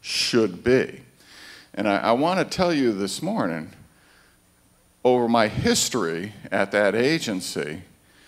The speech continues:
the, the most constraining factor to its forward motion was the disagreement over the mission objectives,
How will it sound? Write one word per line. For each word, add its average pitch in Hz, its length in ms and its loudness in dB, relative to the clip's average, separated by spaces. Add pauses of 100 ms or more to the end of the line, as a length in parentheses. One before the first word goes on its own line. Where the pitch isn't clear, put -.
(460)
the, 101 580 4
the 113 240 -4
most 151 640 4
constraining 180 1040 -2
factor 147 920 -4 (220)
to 117 260 2
its 107 240 0
forward 127 560 2
motion 120 560 2 (960)
was 104 540 2
the 98 300 2 (160)
disagreement 110 840 -2 (400)
over 98 220 -6
the 87 100 -4
mission 95 360 -4
objectives, 87 760 -8